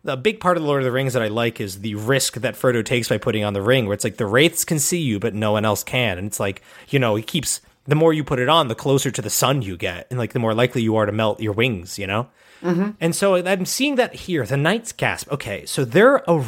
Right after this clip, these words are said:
Speaker 1: rogue. Um, where do you, where do we start? You know what I mean?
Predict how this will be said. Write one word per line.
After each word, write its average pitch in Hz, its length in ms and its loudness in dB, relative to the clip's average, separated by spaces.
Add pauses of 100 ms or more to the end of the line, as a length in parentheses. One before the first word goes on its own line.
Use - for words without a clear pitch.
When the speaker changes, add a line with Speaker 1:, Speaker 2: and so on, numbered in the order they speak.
(140)
Speaker 1:
rogue. 104 460 2 (400)
Um, 139 600 4 (340)
where 139 120 2
do 202 60 4
you, 240 80 2
where 180 300 0
do 269 80 2
we 226 100 0
start? - 920 -2
You 127 100 -4
know 180 80 4
what 185 80 2
I 156 40 -2
mean? 156 380 0